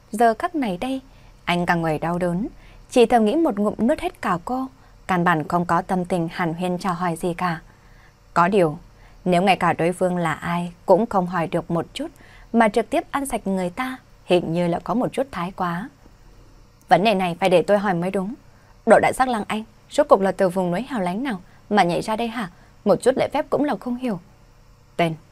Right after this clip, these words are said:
Nhâm Tiếu Hoành nóng này ngắt lời của cô. Nhu cầu gấp rút, khẩn cấp phía dưới thân anh, làm cho anh không thể trì hoãn thêm được nữa. Không cần nhiều lời, tôi muốn biết tên của em.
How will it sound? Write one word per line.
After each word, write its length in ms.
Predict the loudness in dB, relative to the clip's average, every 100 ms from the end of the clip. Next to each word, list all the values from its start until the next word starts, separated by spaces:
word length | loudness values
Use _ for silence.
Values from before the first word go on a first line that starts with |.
| _ _ -20 -20 _ _ -20 -20 -8
Nhâm 300 | 0 2 2
Tiếu 140 | 0 0
Hoành 280 | 0 -2 -2
nóng 180 | -2
này 140 | -2 -2
ngắt 200 | -4 -2
lời 160 | -2
của 220 | -2 0 -2
cô. 240 | -2 -8 -8 -16 -20 -20 -8 2
Nhu 160 | 4
cầu 220 | 4 2
gấp 160 | 2 -2
rút, 200 | -4 -10 -10 -8
khẩn 220 | -2 -2
cấp 160 | 0 -4
phía 160 | -2 -4
dưới 180 | -2 -6
thân 220 | -4 -6
anh, 220 | -6 -6 -8 -12 -16 -2
làm 260 | 2 2
cho 100 | 0
anh 140 | -2 -2
không 180 | -2 -2
thể 180 | -2 -2
trì 160 | -2 -2
hoãn 240 | -2 -6
thêm 260 | -4 -4 -2
được 160 | -4
nữa. 200 | -6 -8 -12 -20 -20 -20 -20 -20 -20 -20
Không 300 | -2 2 2
cần 160 | 2
nhiều 120 | -2 -4
lời, 180 | -6 -12 -20 -20 -20 -20 -2
tôi 120 | 4 4
muốn 180 | 4
biết 140 | 0 0
tên 160 | 0
của 140 | 0 -4
em. 140 | -4